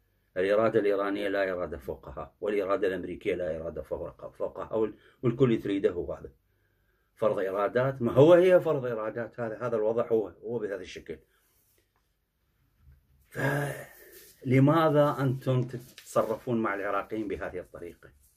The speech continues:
لماذا هذه المساومات في قضيه تخص انت-، انتم تقولون احنا ممثلين للشعب العراقي؟ هل يحق لممثل الشعب العراقي، ممثل العراقيين، ان يساوم على حقوقهم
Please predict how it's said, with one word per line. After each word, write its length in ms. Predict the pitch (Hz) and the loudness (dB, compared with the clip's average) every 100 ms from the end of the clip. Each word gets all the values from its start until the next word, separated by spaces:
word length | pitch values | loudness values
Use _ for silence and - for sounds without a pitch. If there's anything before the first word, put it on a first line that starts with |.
| _ - - _ - | _ -20 -20 _ 0
لماذا 380 | 113 139 156 143 | 6 6 8 8
هذه 160 | 127 | 6
المساومات 760 | 120 110 - 101 104 107 117 110 | 4 0 -2 -2 -2 -2 -4 -4
في 200 | - 80 | -8 -10
قضيه 800 | - 95 110 120 117 113 110 104 | -8 -4 -2 -2 0 2 0 -4
تخص 540 | 107 - 127 - _ - | -8 -6 -6 -8 _ -16
انت-، 160 | - - _ _ _ _ | -16 -16 _ _ _ _
انتم 240 | - 117 | 0 2
تقولون 200 | 135 151 | 4 2
احنا 160 | 131 127 | 2 2
ممثلين 420 | 117 113 110 110 | 2 2 -2 -4
للشعب 320 | 101 - 92 | -4 -4 -4
العراقي؟ 500 | 95 95 95 - - - _ _ _ _ _ _ _ _ - | -2 -6 -8 -12 -20 -20 _ _ _ _ _ _ _ _ 2
هل 260 | 120 143 | 6 8
يحق 340 | 143 120 120 113 | 6 4 -2 -4
لممثل 400 | 110 117 113 107 | -4 -4 -4 -6
الشعب 360 | 101 110 95 | -4 -4 -2
العراقي، 400 | 92 95 101 104 | -2 -4 -6 -8
ممثل 240 | 92 - 92 | -12 -10 -8
العراقيين، 560 | 85 90 85 - 98 | -6 -6 -6 -8 -8
ان 100 | 95 | -8
يساوم 520 | 101 - 113 117 98 | -8 0 4 4 2
على 160 | 92 95 | -4 -6
حقوقهم 640 | 95 - 107 - 92 - | -8 -2 -2 -2 -12 -14